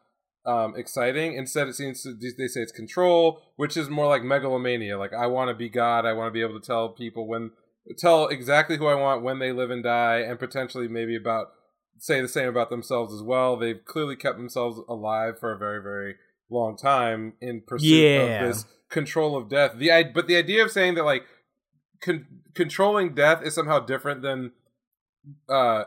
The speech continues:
Speaker 1: everlasting life or preserving everlasting life, it's subtle.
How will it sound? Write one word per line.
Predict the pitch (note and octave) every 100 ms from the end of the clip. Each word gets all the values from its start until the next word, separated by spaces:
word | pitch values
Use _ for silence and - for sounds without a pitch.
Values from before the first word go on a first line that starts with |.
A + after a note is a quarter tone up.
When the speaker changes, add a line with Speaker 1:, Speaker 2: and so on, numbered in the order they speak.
| -
Speaker 1:
everlasting | C3+ C#3+ C3+ C3+ C3+ C#3+ C3 A2+ A#2
life | B2 B2+
or | C3 A#2+
preserving | B2 A#2 B2 B2+
everlasting | B2 B2 B2+ B2
life, | A#2+ B2+
it's | D3 D3
subtle. | - - D3 D#3+ F#3 F#3+